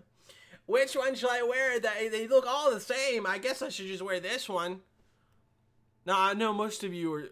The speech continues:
are probably like, "Hey, man, I have, like, five pairs of jeans. Fuck you, man." I understand, okay? Jeans get old.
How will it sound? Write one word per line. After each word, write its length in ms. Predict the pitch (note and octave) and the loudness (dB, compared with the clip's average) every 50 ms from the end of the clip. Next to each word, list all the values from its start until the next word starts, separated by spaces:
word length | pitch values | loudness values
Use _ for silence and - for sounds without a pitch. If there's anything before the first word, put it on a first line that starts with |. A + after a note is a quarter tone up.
| - | -4
are 140 | C3+ C#3+ C#3 | 0 0 0
probably 500 | C3+ - F3 E3 D#3 D#3 D3+ D3 D#3+ D#3 | 0 0 -2 -2 -2 -2 -6 -8 -6 -4
like, 220 | D3+ C#3+ C3+ D3 E3+ | -4 -4 -4 -4 -6
"Hey, 340 | - A3 A3+ G#3+ G#3 G3 F3+ | -4 0 0 2 2 2 0
man, 560 | E3 D#3+ D#3+ D#3 D#3+ E3 D#3+ E3 E3 D#3 D3+ - _ _ _ _ _ _ _ _ _ _ | 0 0 2 2 4 4 4 2 0 -2 -8 -12 _ _ _ _ _ _ _ _ _ _
I 180 | - G3 A3+ B3 | 0 0 2 2
have, 300 | F#3+ B3+ A3+ G#3+ G#3+ G3 | 2 2 2 2 2 2
like, 260 | F#3+ F#3+ F3+ E3 D#3+ - | 4 4 4 4 2 -2
five 480 | - - G3+ F#3+ F3+ F3+ E3+ E3 - | 0 4 6 8 8 8 6 4 2
pairs 260 | G3 G3 F3+ F3+ F3 | 2 2 2 2 0
of 100 | E3 D#3+ | -2 -6
jeans. 360 | D3 - F3+ F3+ E3 D3 C3+ - | -6 -4 -4 -2 -2 -4 -6 -4
Fuck 400 | - - G#3+ G3 G3+ G3 - - | 0 2 2 2 2 0 -4 -8
you, 200 | D4+ D#4 A#3 F3 | -4 -2 -2 0
man." 540 | D#3+ D#3 D#3 D#3 D#3+ D#3+ D#3+ D#3 D#3 D#3 D3+ - _ _ _ _ _ _ _ _ _ _ _ _ _ _ _ _ _ _ - | 0 0 0 0 0 2 0 0 -2 -4 -8 -14 _ _ _ _ _ _ _ _ _ _ _ _ _ _ _ _ _ _ -6
I 100 | A3+ D4+ | -4 -2
understand, 720 | D4+ A#3 D3+ C3 - - - F#2+ G2+ - B2+ C#3 D#3+ - - _ _ _ _ _ _ | -2 -2 -4 -6 -8 -12 -12 -12 -10 -8 -8 -8 -8 -10 -14 _ _ _ _ _ _
okay? 320 | - F#3 F#3+ F#3+ G#3 G#3+ G#3+ - _ _ _ _ _ _ _ _ _ _ _ _ _ _ _ _ _ | 0 2 2 2 2 0 -6 -16 _ _ _ _ _ _ _ _ _ _ _ _ _ _ _ _ _
Jeans 280 | - C#4 D#4 E4 D#4+ - | -4 -2 -2 -2 -2 -4
get 140 | - D#4 C#4+ | 0 2 4
old. 420 | C#4 C#4 D4 C#4+ - C3 - - | 6 6 6 4 2 -2 -6 -14